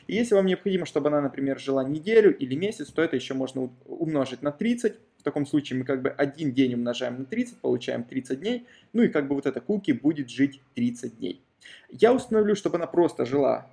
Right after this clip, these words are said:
а, лишь один час, и больше д-, дополнительно здесь прописывать ничего не буду.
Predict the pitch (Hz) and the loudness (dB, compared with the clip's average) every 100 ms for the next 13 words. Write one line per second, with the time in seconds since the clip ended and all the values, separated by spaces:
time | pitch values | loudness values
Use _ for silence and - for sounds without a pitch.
0 | _ 131 - 156 170 143 - 135 147 156 | _ -14 -8 -4 -2 -2 -2 -2 -2 -2
1 | - 294 294 143 156 180 190 135 117 - | 2 2 2 -6 0 2 2 0 -4 -6
2 | - 131 127 139 - 127 123 - - 131 | -6 -10 -10 -10 -12 -10 -10 -10 -12 -14
3 | 120 - - 120 120 - | -14 -14 -14 -10 -10 -12